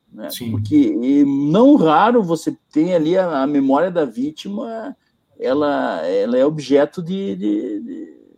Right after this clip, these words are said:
Speaker 1: de análise, não é? E é feito, o, ao, ao passo em que o criminoso é pintado como um santo, se tenta colocar a vítima, né, já, já pagou seus pecados, com, com, com,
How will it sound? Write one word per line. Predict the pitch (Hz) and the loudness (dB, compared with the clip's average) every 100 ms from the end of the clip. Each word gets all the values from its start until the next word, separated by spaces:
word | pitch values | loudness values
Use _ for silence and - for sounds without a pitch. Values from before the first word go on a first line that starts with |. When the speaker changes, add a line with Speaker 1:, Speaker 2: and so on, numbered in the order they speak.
| _ | _
Speaker 1:
de | 170 | -4
análise, | 185 180 175 240 240 110 101 | -2 0 2 2 2 0 -2
não | |
é? | 110 139 | 0 2
E | 135 90 101 98 113 | 2 0 -2 0 0
é | |
feito, | - 156 160 160 - _ | 2 2 0 -2 -18 _
o, | - 135 113 107 | -4 -4 -4 -4
ao, | 120 - - - 104 | -4 -4 -8 -6 -4
ao | 113 | -2
passo | - 156 165 | 2 2 2
em | |
que | 165 | -2
o | 156 | -2
criminoso | 175 170 156 175 170 | 0 2 4 4 2
é | |
pintado | 160 160 151 156 | -2 0 0 2
como | 190 202 | 0 -2
um | 208 | 0
santo, | - 208 - _ _ _ - | 0 0 -2 _ _ _ -16
se | - 202 | -10 -6
tenta | - 185 196 | -2 0 -2
colocar | 180 175 147 - 156 | -2 2 2 2 2
a | 175 | 2
vítima, | 139 185 - 127 110 - | 0 -6 -4 -6 -6 -2
né, | 123 | 0
já, | 127 117 110 | 2 0 0
já | 120 | -2
pagou | - 127 117 170 165 135 | 0 0 4 4 4 0
seus | - 117 | -8 -10
pecados, | - 120 127 139 147 | -6 -4 0 0 -2
com, | 135 113 | -6 -8
com, | 117 113 | -6 -6
com, | 107 | -8